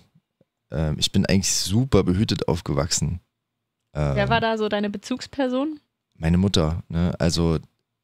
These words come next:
Speaker 1: äh, und, und eigentlich auch total im Gegenteil war ich eigentlich jemand, der wenig durfte. Also vielleicht, vielleicht rührt es auch daher jetzt so, ne, diese, dieser Drang nach, äh,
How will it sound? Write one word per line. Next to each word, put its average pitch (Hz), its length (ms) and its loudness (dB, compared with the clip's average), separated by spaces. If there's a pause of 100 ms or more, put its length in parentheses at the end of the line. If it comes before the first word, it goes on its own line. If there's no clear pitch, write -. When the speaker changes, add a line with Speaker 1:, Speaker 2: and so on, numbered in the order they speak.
Speaker 1:
äh, 71 240 0
und, - 260 0
und - 120 0
eigentlich - 320 0
auch - 100 -4
total 87 360 -2
im 92 120 -2
Gegenteil 82 640 0
war 76 160 -2
ich - 220 -4
eigentlich - 320 -2
jemand, 85 380 0
der 73 280 0 (680)
wenig 98 560 2
durfte. 80 600 0 (520)
Also 80 560 0 (100)
vielleicht, 82 360 -2 (160)
vielleicht 98 380 -2
rührt 117 240 2
es 113 120 -2
auch 98 180 0
daher 98 480 4
jetzt 87 240 2
so, 90 140 4
ne, 98 200 2
diese, 87 460 2 (320)
dieser 98 160 6
Drang 104 400 6
nach, 98 540 2
äh, 90 360 4